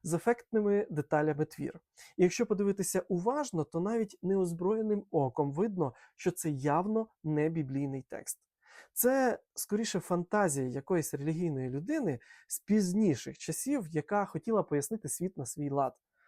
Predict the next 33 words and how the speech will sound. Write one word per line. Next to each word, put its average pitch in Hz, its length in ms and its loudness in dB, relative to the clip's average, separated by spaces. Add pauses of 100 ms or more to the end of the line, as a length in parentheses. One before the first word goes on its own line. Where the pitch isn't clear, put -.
(240)
І 185 80 4
дуже 240 280 2
вже 175 160 2
вона 180 220 2
хотіла 175 360 2
додати 151 380 4
трішки 139 360 -4
містики, 220 580 0 (280)
трішки 147 380 2
драми, 202 640 4 (320)
і 165 60 2
дуже 180 240 2
багато 147 360 0
якоїсь 151 560 0
небесної 143 680 2
науки 170 560 4
про 139 400 0
астрологію, 165 720 2
пекельні 139 500 -2
муки, 196 400 0 (300)
і 160 80 -2
ще 226 160 0
там 151 160 -2
багато 143 340 -2
всього 143 580 2
наліплено, 151 600 0
що 135 280 -4
ніяк 147 540 2 (420)
не 151 140 4
ліпиться 160 440 0
одне 147 220 -2
до 131 160 -2
одного. 131 380 -8